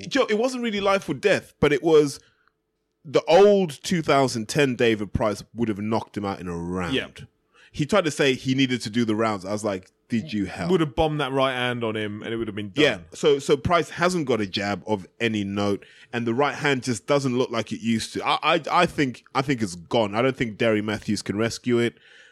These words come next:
Speaker 1: I think it's, whatever that, you do though, you have that spark for a finite period, and once it goes, you don't get it back. And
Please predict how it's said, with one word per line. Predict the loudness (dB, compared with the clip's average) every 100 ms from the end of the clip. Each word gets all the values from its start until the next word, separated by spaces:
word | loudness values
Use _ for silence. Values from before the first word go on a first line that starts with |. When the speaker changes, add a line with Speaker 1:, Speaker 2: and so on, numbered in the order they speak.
| _ _
Speaker 1:
I | -2
think | -2 -2 -2
it's, | -6 -8 -16 _
whatever | 4 4 4
that, | 2 0 -4 -20 _ -20 -10
you | -6
do | -4 -2
though, |
you | -2 0
have | -2 -2
that | -4
spark | -6 -6 -2 -2 -4
for | -6 -2 -2
a |
finite | -2 0 0 -2 -6 -4
period, | 0 2 0
and | -2
once | -2 -2 -4
it | -6 -6
goes, | 0 2 2 0 -6
you | -8 -8 -2
don't | -2 -2 -6
get | -8
it | -8 -6
back. | -6 -6 _ _
And | -6 -6